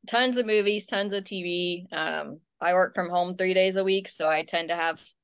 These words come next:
something on in the <laughs> background. I pretty much always am watching, like, The Office and Modern Family on repeat.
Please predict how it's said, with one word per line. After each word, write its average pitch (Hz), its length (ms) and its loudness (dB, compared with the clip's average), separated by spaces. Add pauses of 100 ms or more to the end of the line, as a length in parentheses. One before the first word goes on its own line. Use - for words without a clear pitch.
something 175 500 -2
on 180 480 0 (400)
in 175 100 -4
the 165 60 -8
<laughs> 196 120 -6
background. 196 600 2 (560)
I 185 120 4
pretty 220 240 2
much 220 280 0
always 196 400 4
am 202 120 2
watching, 190 340 2
like, 180 220 -2
The - 80 -2
Office 185 440 -2
and 180 100 -6
Modern 165 360 -2
Family 165 420 -6 (100)
on 160 140 -2
repeat. 175 540 -6